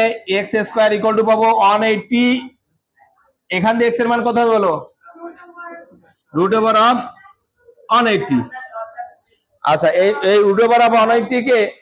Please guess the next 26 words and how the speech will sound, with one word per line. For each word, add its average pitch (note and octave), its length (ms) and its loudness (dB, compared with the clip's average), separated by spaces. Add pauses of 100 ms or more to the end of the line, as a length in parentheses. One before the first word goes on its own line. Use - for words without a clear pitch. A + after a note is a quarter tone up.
(3500)
কত G#3 120 0 (100)
লেখা A#3+ 220 2
যায় B3 140 2
বলো A#3+ 200 2
তো? B3+ 80 4 (1500)
মারজুক, F#3 360 0
বলো, A3+ 180 2 (840)
root F#3 180 0
over A3+ 200 2
of A3 120 4
one A3 120 2
eighty A#3 220 0
কে A#3 140 2
কি, G#3+ 60 -8 (120)
কত A3 180 0
লেখা A3 200 2
যায়? D#3 140 2 (3750)
সিক্স B3 240 -2
root A#3+ 180 0
ফাইভ, E3+ 200 2
তাই G#3+ 160 2
না? C4 60 2 (120)
কিভাবে A#3 320 2
সিক্স B3 160 -2
root A#3+ 140 -2
ফাইভ B3 100 2